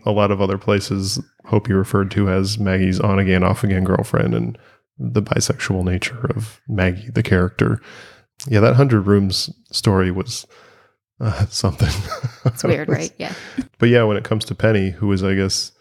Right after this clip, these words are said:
Speaker 1: you know, the group is pretty big. You know, you talked about, should we talk about Izzy? And I think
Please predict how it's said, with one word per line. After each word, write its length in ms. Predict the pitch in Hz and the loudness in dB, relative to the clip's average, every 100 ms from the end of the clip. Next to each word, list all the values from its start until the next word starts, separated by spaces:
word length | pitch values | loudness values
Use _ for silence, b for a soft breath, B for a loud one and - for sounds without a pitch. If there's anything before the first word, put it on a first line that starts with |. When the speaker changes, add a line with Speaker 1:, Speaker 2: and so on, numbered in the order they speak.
| - | 0
Speaker 1:
you 60 | 139 | 2
know, 120 | 107 | 4
the 120 | 110 | 4
group 240 | 147 175 | 4 4
is 140 | 113 - | 2 0
pretty 220 | - 95 | -2 -2
big. 360 | 87 98 98 156 | 0 -2 -2 -2
You 120 | 101 | -2
know, 240 | 95 - - _ - | -2 -4 -12 _ -6
you 100 | 107 | 0
talked 300 | 110 98 104 | 0 0 -2
about, 400 | 98 98 104 - _ - | 0 0 -2 -8 _ -12
should 180 | - 98 | -8 -8
we 80 | |
talk 200 | 92 98 | -4 -6
about 280 | 92 92 - | -4 -6 0
Izzy? 440 | 139 113 117 110 101 | 0 4 4 4 2
And 100 | 95 | 0
I 60 | |
think 240 | 98 127 | 2 0